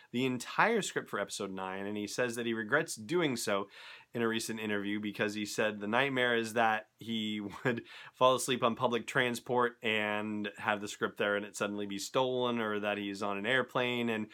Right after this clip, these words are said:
talking in his sleep and somebody's there recording it. So he's very funny about the whole thing, but he does say it is going to be epic, and now we know that he's actually in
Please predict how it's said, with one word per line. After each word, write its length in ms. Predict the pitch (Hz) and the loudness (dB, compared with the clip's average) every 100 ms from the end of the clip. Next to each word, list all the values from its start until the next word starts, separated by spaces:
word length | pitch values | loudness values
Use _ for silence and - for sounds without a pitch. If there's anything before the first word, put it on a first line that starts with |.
| - - | -14 -14
talking 460 | - 123 120 127 117 | 2 4 4 0 0
in 80 | 107 | 0
his 180 | 98 | -2
sleep 400 | - - 139 131 | -4 -2 -2 0
and 140 | 113 104 | -2 -2
somebody's 380 | 123 110 107 101 | 0 0 0 0
there 160 | 104 | 0
recording 480 | 98 95 117 123 123 | -2 -2 0 0 0
it. 120 | 123 | -4
So 260 | - 104 104 | -2 -2 -2
he's 200 | 110 104 | -4 -6
very 440 | 107 117 233 185 | -2 2 2 0
funny 340 | 117 139 139 110 | 0 0 2 2
about 240 | 98 90 | 0 -2
the 80 | 101 | -2
whole 240 | 95 92 | -2 -4
thing, 320 | - 95 101 101 | -4 -4 -4 -2
but 200 | 98 - - - - | -2 -4 -12 -20 -10
he 100 | 107 | -4
does 320 | 104 127 127 | 4 4 4
say 220 | - 151 | 2 0
it 140 | 131 123 | 0 0
is 260 | 139 156 | 0 -2
going 300 | 113 123 151 | -2 0 2
to 60 | 143 | 0
be 160 | 135 135 | -2 0
epic, 420 | 139 123 123 - | 0 0 -4 -6
and 380 | 113 113 110 110 | -4 -2 -2 -2
now 240 | 110 107 110 | -2 0 0
we 160 | 110 | -2
know 240 | 110 110 107 | -2 -2 -2
that 140 | 107 | -2
he's 180 | 107 101 | -4 -2
actually 640 | 104 107 - 107 104 101 101 | -2 -2 -4 -4 -4 -4 -4
in 240 | 110 107 | -6 -6